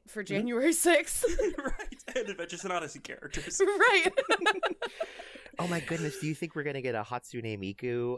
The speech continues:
Speaker 3: uh, Adventures in Odyssey pair up? <laughs>
Speaker 1: Oh my god. I think that all young adolescents from the late nineties, early two thousands would i-,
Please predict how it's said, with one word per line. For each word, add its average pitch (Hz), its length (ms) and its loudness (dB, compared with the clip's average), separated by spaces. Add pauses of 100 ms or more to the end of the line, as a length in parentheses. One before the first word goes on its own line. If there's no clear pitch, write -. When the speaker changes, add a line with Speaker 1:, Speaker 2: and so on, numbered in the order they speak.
Speaker 3:
uh, 107 380 0
Adventures 113 420 -6
in 127 80 -4
Odyssey 127 400 -2
pair 139 280 -2
up? 156 200 -2 (280)
<laughs> - 260 -4
Speaker 1:
Oh 196 220 4
my 208 240 2
god. 180 640 2 (1120)
I 233 160 2
think 302 280 -4
that 254 280 0
all 185 300 2
young 180 460 -2
adolescents 175 720 -4
from 170 400 -6 (100)
the 175 360 -4
late 175 220 -4
nineties, 170 400 -6
early 165 260 -6
two 160 180 -10
thousands 160 500 -8
would 165 260 -6 (100)
i-, 170 120 -6